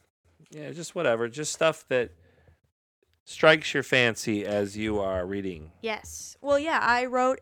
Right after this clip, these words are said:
Speaker 2: a comparison essay on If I Can Stop One Heart from Breaking by Emily Dickinson and Kindness by Sylvia Plath because
Speaker 1: Sylvia Plath. I just, yeah, I just read, um,
Speaker 2: I
Speaker 1: The Bell
Speaker 2: ha-,
Speaker 1: Jar for the
Speaker 2: you know,
Speaker 1: second
Speaker 2: I've
Speaker 1: time.
Speaker 2: been reading about her life. She had a very sad life, so it's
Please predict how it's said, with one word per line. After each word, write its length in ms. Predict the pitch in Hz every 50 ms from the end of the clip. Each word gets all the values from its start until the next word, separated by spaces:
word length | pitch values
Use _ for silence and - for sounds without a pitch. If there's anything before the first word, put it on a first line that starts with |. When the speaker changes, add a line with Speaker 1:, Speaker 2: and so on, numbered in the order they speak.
| -
Speaker 2:
a 380 | 214 220 214 214 208 208 208 208
comparison 520 | - - 220 220 233 233 226 233 - 214
essay 340 | 196 190 202 - - 196 185
on 180 | 175 180 185 190
If 140 | 196 -
I 80 | 214 196
Can 120 | - 202
Stop 260 | 214 - - 196 180 -
One 80 | 202
Heart 340 | 208 190 185 175 - - -
from 160 | - 220 208
Breaking 320 | 196 196 185 190 196 196 196
by 160 | 190 180 170
Emily 300 | 180 185 185 196 196 185
Dickinson 580 | 185 190 - 190 180 180 - 190 170 170 170 - -
and 260 | - 170 170 175 175
Kindness 360 | - - 180 180 170 160 143
by 140 | - - 170
Sylvia 360 | 185 - 185 190 175 175 165
Plath 440 | - _ - 139 113 104 110 - - _ _ _ - - _ _ _ _ - 226
because 880 | 214 226 - - - 233 202 196 208 - 196 196 202 - - - - - _ _ _ _ _ _
Speaker 1:
Sylvia 560 | - - - - - 101 101 101 110 107 107
Plath. 380 | 104 - - 95 92 92 - -
I 40 | 117
just, 140 | 117 123 113
yeah, 220 | 117 113 104 95
I 80 | 92 95
just 240 | 95 98 92 98 120
read, 320 | - 92 90 85 82 -
um, 100 | 90 85 85
Speaker 2:
I 220 | - - 277 294 285
Speaker 1:
The 80 | 226 87
Bell 200 | - 92 87 87
Speaker 2:
ha-, 120 | - -
Speaker 1:
Jar 120 | 90 85 85
for 100 | - 87
the 80 | -
Speaker 2:
you 80 | 269 269
know, 120 | 269 285
Speaker 1:
second 80 | 277 277
Speaker 2:
I've 120 | 269 277
Speaker 1:
time. 60 | 269 269
Speaker 2:
been 160 | 277 269 262
reading 320 | 254 277 294 320 320 285
about 260 | 247 208 208 196 196
her 140 | 220 208 202
life. 360 | 202 196 196 196 190 190 -
She 140 | - - -
had 80 | 277 294
a 60 | 285
very 220 | 262 277 269 262
sad 380 | 254 - - 240 220 202 196 185
life, 300 | 190 185 175 160 180 -
so 180 | - - 220 208
it's 280 | 208 214 - - -